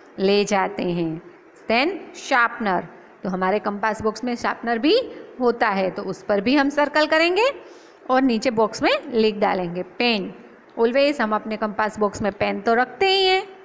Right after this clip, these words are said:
तो pen भी हमारे bag में रहती है। Eraser, eraser भी हमारे compass box में रहता है, तो उस पर भी हम circle करेंगे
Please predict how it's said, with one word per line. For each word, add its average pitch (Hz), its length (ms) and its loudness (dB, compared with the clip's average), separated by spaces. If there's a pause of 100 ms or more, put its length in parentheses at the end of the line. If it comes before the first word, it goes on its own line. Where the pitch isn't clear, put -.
(200)
तो 208 80 -2
pen 208 340 -2
भी 262 120 2
हमारे 226 320 2
bag 214 220 4
में 427 220 2 (300)
रहती 202 460 2
है। 185 300 -2 (640)
Eraser, 214 600 2 (380)
eraser 208 420 2
भी 254 160 0
हमारे 320 320 4
compass 320 400 2
box 311 240 -2
में 311 140 4
रहता 311 280 2
है, 311 180 2
तो - 240 -4
उस 196 120 -6
पर 196 180 0
भी 247 160 2
हम 302 140 4
circle 320 360 2
करेंगे 320 480 2